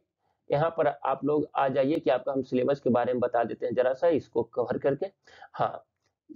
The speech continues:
सबसे पहले आपके history से आपके पन्द्रह मार्क्स के question पूछे जाएंगे, पॉलिटी से पन्द्रह आसपास, दस पन्द्रह, दस पन्द्रह के बीच में रहता है, Geography से भी पन्द्रह marks,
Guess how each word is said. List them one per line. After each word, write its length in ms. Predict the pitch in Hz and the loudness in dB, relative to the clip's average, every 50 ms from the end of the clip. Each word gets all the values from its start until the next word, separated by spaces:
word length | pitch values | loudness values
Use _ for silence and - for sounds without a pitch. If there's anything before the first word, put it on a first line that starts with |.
| - | -2
सबसे 260 | - 175 160 - 233 214 | -2 -2 0 0 -2 -2
पहले 300 | 196 208 196 190 196 196 | 0 0 0 2 2 0
आपके 460 | - - 156 165 170 - - 185 185 | 0 0 0 -2 -2 -2 -4 -4 -2
history 420 | 156 147 147 147 - 151 160 175 | -2 -2 -4 -4 0 2 2 2
से 160 | 170 - 170 | 2 2 2
आपके 280 | 147 139 139 - - 160 | 2 2 2 0 -2 -4
पन्द्रह 340 | - - 147 127 120 147 147 | -2 -2 -2 0 2 0 2
मार्क्स 300 | 135 131 127 - - - | 2 0 0 -2 -4 -10
के 60 | - | -8
question 360 | - - 127 127 - 135 139 | -6 -6 -6 -2 -2 -2 -2
पूछे 280 | 139 139 131 131 - 143 | 0 -2 -2 -2 0 0
जाएंगे, 260 | 131 131 131 135 151 | 2 2 2 2 0
पॉलिटी 420 | 147 - 131 120 117 107 - 139 | 0 0 -2 -2 -2 -4 -4 -6
से 120 | 127 - 135 | -4 -4 -4
पन्द्रह 340 | - - 120 117 113 131 143 | -2 -2 -2 0 0 0 0
आसपास, 580 | 135 - - 123 123 - - 143 147 - - _ _ _ _ _ - 165 | 0 -2 -4 -6 -4 -2 -2 -2 -2 -2 -6 _ _ _ _ _ -2 0
दस 260 | 156 220 226 - - - | 2 2 0 0 0 0
पन्द्रह, 260 | 170 156 151 185 190 | 0 2 2 2 2
दस 260 | 151 135 160 156 - - | 2 0 -2 -2 -2 -2
पन्द्रह 220 | 151 139 143 156 | 0 2 2 0
के 120 | 156 156 139 | 0 -2 -2
बीच 260 | 123 127 131 131 - | 0 0 0 0 0
में 100 | 139 131 | 0 2
रहता 260 | 127 123 123 - 143 | 2 0 0 2 0
है, 80 | 151 151 | 2 2
Geography 440 | 143 123 127 131 131 - - 147 | 0 0 0 0 0 0 0 -2
से 160 | 147 - 143 127 | 0 0 2 2
भी 220 | 139 160 196 - _ _ _ _ _ - | 4 2 2 0 _ _ _ _ _ -2
पन्द्रह 260 | - 139 131 143 156 | 0 2 2 2 2
marks, 340 | 147 156 165 180 180 - | 2 2 0 -2 -4 -8